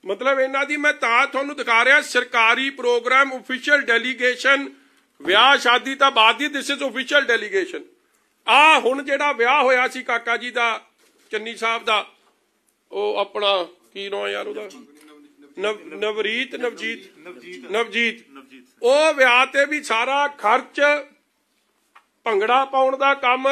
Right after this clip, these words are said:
Speaker 1: ਇਹਦੀ ਅਫੀਸ਼ੀਅਲ ਡਿਊਟੀ। ਔਰ ਤੁਸੀਂ ਵੇਖੋ ਇਸ ਬੰਦੇ ਦੀ ਕੀ, ਮਤਲਬ ਹਰ ਮੰਤਰੀ ਨਾਲ, ਹਰ ਐਮ ਪੀ ਨਾਲ।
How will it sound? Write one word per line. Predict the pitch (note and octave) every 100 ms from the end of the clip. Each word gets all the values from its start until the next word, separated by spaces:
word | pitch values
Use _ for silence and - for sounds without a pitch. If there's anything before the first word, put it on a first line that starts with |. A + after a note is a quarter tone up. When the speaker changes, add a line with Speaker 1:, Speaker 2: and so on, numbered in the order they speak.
| C#4
Speaker 1:
ਇਹਦੀ | B3+ B3 C4
ਅਫੀਸ਼ੀਅਲ | A#3+ B3 B3 C4
ਡਿਊਟੀ। | A#3 B3 B3+
ਔਰ | C4
ਤੁਸੀਂ | C4 C#4 D4+
ਵੇਖੋ | C#4 C4+ D#4
ਇਸ | D#4+
ਬੰਦੇ | A#3+ B3 B3 C4+
ਦੀ | C#4+ D4+
ਕੀ, | D4+ - C#4 D#4 E4+ D#4+ - _ _ _ _
ਮਤਲਬ | E3+ A#3 C#4 E4
ਹਰ | B3 D#3+ G#3+ D#4+
ਮੰਤਰੀ | D#4+ A#3+ A3+ - A3+ A#3
ਨਾਲ, | A#3 C#4
ਹਰ | F3 G#3 D4+
ਐਮ | D#4 B3
ਪੀ | B3 B3+ A#3
ਨਾਲ। | G3+ D3+